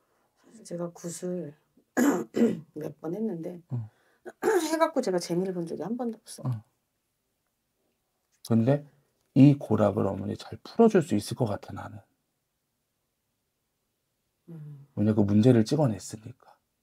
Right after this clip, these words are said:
Speaker 2: 어디에 문제가 있었다, 이걸 찍어냈으니까. 그러니까 이렇게 찍어주고 무조건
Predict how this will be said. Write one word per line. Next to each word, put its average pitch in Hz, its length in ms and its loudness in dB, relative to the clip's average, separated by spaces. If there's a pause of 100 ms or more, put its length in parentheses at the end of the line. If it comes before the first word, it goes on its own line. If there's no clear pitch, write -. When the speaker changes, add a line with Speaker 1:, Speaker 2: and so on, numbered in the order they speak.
(600)
Speaker 2:
어디에 110 400 8
문제가 101 400 0
있었다, 98 360 -4
이걸 95 220 -8
찍어냈으니까. - 960 -6 (880)
그러니까 113 180 4
이렇게 113 300 2
찍어주고 165 800 6
무조건 151 640 4